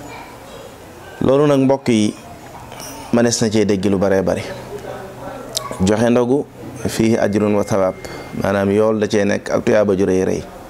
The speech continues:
Ba tey joxe ndogu fii iha-, fii i'aanatun ala al birri wa taqwa. Joxe ndogu di ci dimbalante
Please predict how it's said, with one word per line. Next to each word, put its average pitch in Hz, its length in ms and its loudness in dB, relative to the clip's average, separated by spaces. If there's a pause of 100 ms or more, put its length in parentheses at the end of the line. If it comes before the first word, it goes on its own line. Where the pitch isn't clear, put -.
(1040)
Ba - 120 2
tey 113 180 4
joxe 131 220 2
ndogu 120 360 2 (600)
fii 120 360 4
iha-, 123 180 2 (120)
fii 117 440 2
i'aanatun 113 560 2
ala 107 200 2
al 107 80 2
birri 110 220 2
wa 101 120 2
taqwa. 120 440 0 (1160)
Joxe 104 260 2
ndogu 110 360 2 (240)
di 107 140 4
ci - 120 -4
dimbalante 113 680 2